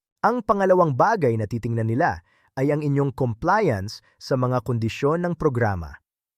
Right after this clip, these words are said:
Alam ba ninyo na ang apat na P ay hindi libre? May kapalit ito. Kailangan ninyong sumunod sa mga kondisyon tulad ng pagpapabakuna ng mga bata, regular health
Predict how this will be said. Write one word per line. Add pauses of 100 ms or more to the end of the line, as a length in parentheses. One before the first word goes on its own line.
(240)
Alam
ba
ninyo (320)
na
ang
apat
na
P (240)
ay
hindi
libre? (720)
May
kapalit
ito. (320)
Kailangan
ninyong
sumunod
sa
mga
kondisyon (320)
tulad
ng
pagpapabakuna
ng
mga
bata, (360)
regular
health